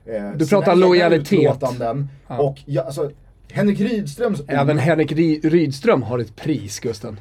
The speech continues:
Speaker 1: Jag kan säga så här. All,
Speaker 2: Det är
Speaker 1: all kärlek, eh, till Andreas Brännström. Vi gillar Brännan.
Speaker 2: Ja.
Speaker 1: Stort.
Speaker 2: Mycket.
Speaker 1: Men hans ord tar man ju inte på lika, liksom, så här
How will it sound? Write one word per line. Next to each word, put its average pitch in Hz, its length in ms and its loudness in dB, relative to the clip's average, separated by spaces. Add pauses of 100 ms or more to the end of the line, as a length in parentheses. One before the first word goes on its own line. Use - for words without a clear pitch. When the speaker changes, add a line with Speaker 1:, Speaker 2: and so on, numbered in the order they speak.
Speaker 1:
Jag 147 140 -2
kan 175 100 -6
säga 156 120 -4
så 143 100 -8
här. 113 160 -8 (220)
All, 196 200 4
Speaker 2:
Det 208 200 6
är 143 200 0
Speaker 1:
all 240 300 2
kärlek, 147 840 -2
eh, 127 260 -6
till 131 280 -4
Andreas 123 300 -8
Brännström. 117 480 -4
Vi 131 60 -4
gillar 165 280 -4
Brännan. 113 280 -6 (160)
Speaker 2:
Ja. 151 340 2
Speaker 1:
Stort. - 400 -12 (160)
Speaker 2:
Mycket. 123 260 -6
Speaker 1:
Men 143 200 -2
hans 202 340 -2
ord 101 240 -16 (540)
tar 147 300 0
man 147 200 -2
ju 160 80 -6
inte - 380 -6 (300)
på 147 100 -6
lika, 165 600 -4
liksom, 117 400 -6
så 113 100 -10
här 101 180 -8